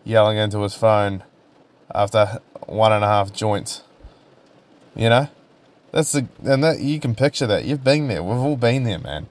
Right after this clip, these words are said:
That's why you love me. That's why you're listening, because I'm relatable, because I'm here for the people, because I'm broke as fuck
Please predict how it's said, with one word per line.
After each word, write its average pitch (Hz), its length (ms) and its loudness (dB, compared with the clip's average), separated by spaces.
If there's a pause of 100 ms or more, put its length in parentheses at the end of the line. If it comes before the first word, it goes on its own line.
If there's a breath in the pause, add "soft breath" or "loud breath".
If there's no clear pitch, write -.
(360 soft breath)
That's 127 200 -2
why 156 140 6
you 147 120 4
love 127 260 6
me. 101 200 -4
That's 113 240 -6
why 165 100 4
you're 151 140 2
listening, 123 380 -2
because 110 260 -6
I'm 123 100 -2
relatable, 127 600 6 (760 soft breath)
because 127 320 -4
I'm 135 340 6 (140)
here - 340 -4
for 156 140 -2
the 135 80 -2
people, 117 400 -2 (640 soft breath)
because 117 300 -4
I'm 120 220 2
broke 123 400 6
as 143 120 -2
fuck 120 440 2